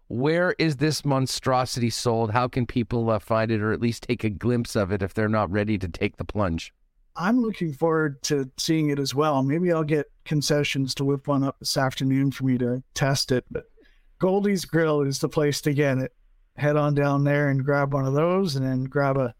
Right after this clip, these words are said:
Speaker 2: uh, a can or a bottle of your favorite beverage and, and go at it.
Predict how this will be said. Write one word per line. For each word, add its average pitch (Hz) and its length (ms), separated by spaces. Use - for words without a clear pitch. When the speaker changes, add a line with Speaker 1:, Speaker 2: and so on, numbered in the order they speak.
Speaker 2:
uh, 131 320
a 123 100
can 170 340
or 170 140
a 135 40
bottle 156 360
of 156 80
your 139 140
favorite 147 440
beverage 185 600
and, 120 260
and 139 220
go 156 240
at 151 220
it. 120 140